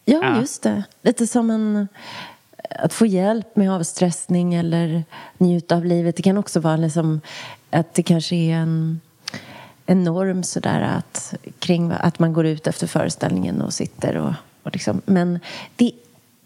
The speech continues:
Speaker 1: går inte i längden. Det är väldigt få som har problem med alkohol faktiskt. Därför att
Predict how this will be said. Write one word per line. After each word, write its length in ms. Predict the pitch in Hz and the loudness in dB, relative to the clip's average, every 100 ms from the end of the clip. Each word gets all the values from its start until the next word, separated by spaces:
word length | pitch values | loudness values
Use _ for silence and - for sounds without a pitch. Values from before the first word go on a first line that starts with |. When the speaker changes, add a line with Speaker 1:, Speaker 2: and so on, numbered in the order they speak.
| 175 | -6
Speaker 1:
går 420 | - - 165 156 170 | -4 0 0 2 0
inte 360 | 165 156 - | -2 -2 0
i 60 | 190 | 2
längden. 420 | 208 175 165 175 | 2 0 0 0
Det 60 | 226 | 2
är 300 | 214 196 233 | 0 -2 0
väldigt 420 | 277 190 214 208 | 0 0 -2 0
få 240 | 196 170 | 0 0
som 180 | 160 170 | 0 0
har 160 | 156 165 | 0 0
problem 400 | 196 220 202 143 | 0 2 2 0
med 80 | |
alkohol 400 | 143 - - 156 | -4 -2 0 0
faktiskt. 640 | 156 156 - - 202 - - | -2 -4 -4 -4 -4 -6 -2
Därför 340 | 185 175 - 170 | 0 0 0 0
att 380 | 160 - - | 0 -4 -12